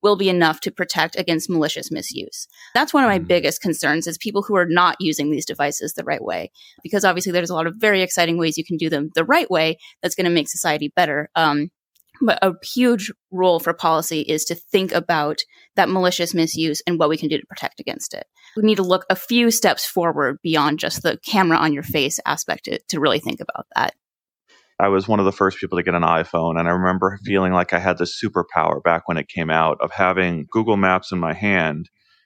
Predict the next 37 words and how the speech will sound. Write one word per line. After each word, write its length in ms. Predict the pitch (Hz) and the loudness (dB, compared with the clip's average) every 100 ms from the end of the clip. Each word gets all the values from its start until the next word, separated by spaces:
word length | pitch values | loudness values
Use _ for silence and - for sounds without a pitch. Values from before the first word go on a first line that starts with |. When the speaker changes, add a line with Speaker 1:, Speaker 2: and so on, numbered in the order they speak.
| _ - | _ -2
Speaker 2:
and 100 | 101 | 2
able 240 | 104 98 | 2 2
to 120 | 101 98 | 0 0
navigate 500 | 95 98 92 92 - | 2 2 2 0 0
me 120 | 95 | 0
and 80 | 92 | 0
my 100 | 90 | -2
friends 420 | - 90 87 87 - | 0 -2 -2 -4 -2
o-, 220 | 90 82 - | -2 0 -2
around 580 | 90 101 101 98 90 87 - | 0 2 2 0 -2 -4 -2
a 60 | 101 | 2
new 180 | 127 151 | 2 0
city 520 | - 160 92 85 - | 0 2 2 0 -2
in 180 | 113 110 | 0 2
real 260 | 110 104 95 | 4 2 2
time 480 | 117 98 90 80 | 0 2 2 0
that 100 | 78 | -2
we 120 | 85 90 | -2 -2
didn't 280 | 110 110 104 | -4 -2 0
know 180 | 101 92 | 2 4
actually 540 | 92 92 - 95 87 | 2 -2 -4 -2 0
where 300 | 82 101 95 | -2 0 2
we 60 | 92 | 2
were 180 | 87 85 | 0 0
going. 420 | 92 90 82 80 - _ _ _ _ | 0 2 0 -6 -12 _ _ _ _
And 360 | - 107 101 98 - _ _ _ - | 0 2 0 -2 -8 _ _ _ -6
prior 380 | - 185 180 151 | 0 2 2 -2
to 120 | 101 | 0
that, 320 | 95 92 95 | 2 2 2
there 100 | 104 | 0
was 140 | 107 - | 0 -2
just 200 | 120 110 | -4 -2
no 360 | 107 113 107 | 2 2 2
way 500 | 101 120 104 90 82 - | 2 2 4 2 -2 -8
to 120 | - _ | -20 _
pull 180 | 120 104 | 0 4
up 220 | 92 - | 2 0